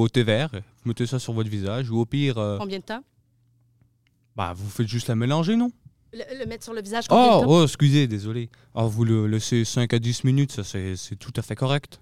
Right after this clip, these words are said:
Speaker 2: Et vous vendez ça, ces produits-là, au spa, euh, vous avez le droit ?
Speaker 1: Oh, c'est inspiré, euh, le, le grand thé, d'ailleurs, le spa.
Speaker 2: Ah, d'accord.
Speaker 1: Et donc, euh, oui, on vend les huiles essentielles, euh, de camomille et de lavande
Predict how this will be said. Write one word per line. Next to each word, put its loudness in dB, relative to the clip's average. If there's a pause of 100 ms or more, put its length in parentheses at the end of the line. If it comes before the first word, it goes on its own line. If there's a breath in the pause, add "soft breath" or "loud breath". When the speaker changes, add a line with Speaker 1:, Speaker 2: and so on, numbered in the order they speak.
Speaker 2:
Et -8
vous -6
vendez 0
ça, -6
ces -6
produits-là, -4
au -2
spa, -4
euh, -6
vous -12
avez -4
le -4
droit ? -2 (140)
Speaker 1:
Oh, 2
c'est -4
inspiré, 0
euh, -6
le, -4
le -2
grand 2
thé, -8
d'ailleurs, -10
le -8
spa. -14 (300)
Speaker 2:
Ah, -4
d'accord. -14 (840)
Speaker 1:
Et -12
donc, -8
euh, 0
oui, 2
on 0
vend -2
les 2
huiles -2
essentielles, -6
euh, -2
de -4
camomille 0
et 0
de -2
lavande -4